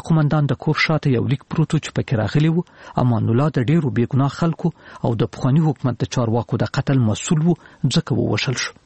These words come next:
په همغه اونۍ کې د طالبانو د دوو قومندانانو مړي د هلمند په باباجي ولسوالۍ کې وموندل شول چې ډزې پرې شوې وې او د دې پیښو مسؤلیت چا نه دی منلی.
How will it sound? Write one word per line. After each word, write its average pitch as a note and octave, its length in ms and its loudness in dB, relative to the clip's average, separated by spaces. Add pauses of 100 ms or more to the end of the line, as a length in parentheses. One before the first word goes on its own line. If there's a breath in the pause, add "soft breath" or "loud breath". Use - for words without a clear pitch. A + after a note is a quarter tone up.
(580 loud breath)
په E3+ 60 6
همغه E3 340 2
اونۍ E3 280 4
کې - 180 -2
د C3 100 0
طالبانو C3+ 580 2
د B2 200 0
دوو D#3 100 2
قومندانانو B2+ 640 2
مړي C#3+ 260 2 (340 loud breath)
د C3+ 80 2
هلمند C3 380 2
په C#3 100 -2
باباجي A2 460 -2
ولسوالۍ E3 520 2
کې - 100 -4
وموندل A#2 420 2
شول A#2 240 -2 (340 loud breath)
چې - 80 2
ډزې C3+ 320 2
پرې - 280 -2
شوې D#3 260 2
وې D3+ 100 2 (300 loud breath)
او A#2 100 0
د A2 80 -2
دې C#3 260 2
پیښو - 280 -2
مسؤلیت B2 460 0
چا D3+ 140 0
نه C3 120 2
دی B2 160 -2
منلی. A#2+ 340 -4